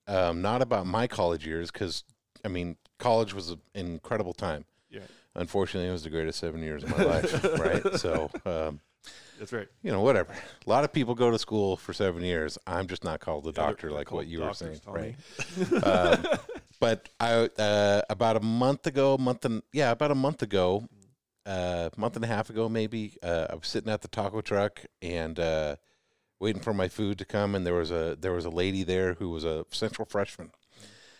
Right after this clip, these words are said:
Speaker 1: She was new to Ellensburg, um, had just took a, a leap of faith and, and enrolled, you know, before covid really started becoming a reality. Um, she enrolled or, you know, applied and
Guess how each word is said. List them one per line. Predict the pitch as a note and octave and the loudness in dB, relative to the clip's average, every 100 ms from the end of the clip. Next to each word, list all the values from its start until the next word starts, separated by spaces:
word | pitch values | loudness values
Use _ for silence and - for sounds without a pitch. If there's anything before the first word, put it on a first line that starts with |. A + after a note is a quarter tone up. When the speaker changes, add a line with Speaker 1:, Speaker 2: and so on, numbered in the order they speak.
| _ | _
Speaker 1:
She | - - | -10 -6
was | F2+ F#2+ | -4 -2
new | F#2+ A2+ | 2 4
to | B2+ A#2+ - | 4 2 2
Ellensburg, | A2 A#2 A2 A#2 A2 A2 G2+ - - - - | 2 2 2 2 4 4 0 -8 -20 -16 -6
um, | F2 E2 E2 - | -2 0 0 -4
had | G2 F2 E2 _ | -4 -4 -4 _
just | - A2+ - | -10 -8 -6
took | B2 G#2 | -6 -4
a, | E2 _ _ _ | -6 _ _ _
a | G2 F2 | -4 -2
leap | E2 A2+ - | -2 -4 -2
of | G2+ | -6
faith | - G#2 A#2 A#2 | 0 2 2 0
and, | F#2+ F2 E2 - | -6 -6 -8 -6
and | F2+ F#2+ | -4 -2
enrolled, | F2+ D#2+ F2 G#2 B2 - _ - - - _ _ _ _ | -2 0 2 2 0 -6 _ -20 -20 -20 _ _ _ _
you | F#2 G2+ | -6 -2
know, | F#2+ | 0
before | F#2+ - G2 | -2 -2 -2
covid | - G#2 G2 F#2+ D2+ | 0 2 2 0 0
really | F#2 G2+ F#2 | 0 0 0
started | - F#2 D#2+ | 0 -2 -2
becoming | - A2 F#2 F2+ | -4 -4 -2 -2
a | |
reality. | D#2+ D#2+ F#2+ G#2 E2 D#2+ F2 - - | 0 2 4 4 2 -2 -6 -10 -6
Um, | E2+ D#2+ | -4 -4
she | D#2 F2 E2 | -6 -10 -8
enrolled | F2 E2 F2 F2+ - | -6 -4 -2 -2 -2
or, | F2+ E2 | -4 -4
you | F#2 | -6
know, | D2+ D#2+ - | -6 -8 -10
applied | - - E2 E2 D#2+ | -8 -2 0 0 -4
and | C#2+ | -8